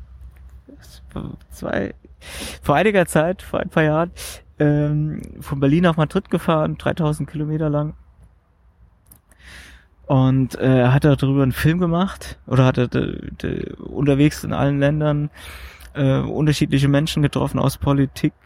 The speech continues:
äh, aus der Fahrradszene, Fahrradaktivismus so,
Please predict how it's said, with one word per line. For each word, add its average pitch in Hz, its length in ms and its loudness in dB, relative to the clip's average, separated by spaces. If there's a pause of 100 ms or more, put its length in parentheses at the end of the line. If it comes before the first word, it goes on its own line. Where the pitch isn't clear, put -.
äh, - 40 -8
aus - 600 -2
der 131 100 0
Fahrradszene, 135 2250 0 (840)
Fahrradaktivismus 135 1080 0
so, 131 300 0